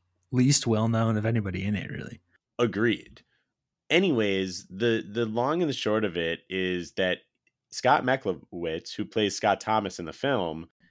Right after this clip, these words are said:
Speaker 2: he gets dumped by his girlfriend, and him and his friends decide to embark on this crazy Euro trip.
Speaker 1: And it's, yeah,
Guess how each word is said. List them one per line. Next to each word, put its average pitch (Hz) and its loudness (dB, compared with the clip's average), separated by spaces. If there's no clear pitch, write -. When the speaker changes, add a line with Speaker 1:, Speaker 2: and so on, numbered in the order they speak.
Speaker 2:
he 110 -8
gets 104 0
dumped 120 2
by 135 8
his 127 2
girlfriend, 82 -2
and 90 -2
him 139 0
and 104 -2
his - -12
friends 110 -2
decide 107 2
to 107 -4
embark 95 0
on 92 -2
this 90 -4
crazy 107 -4
Euro 101 0
trip. 85 -6
Speaker 1:
And 131 -2
it's, - -4
yeah, 110 -6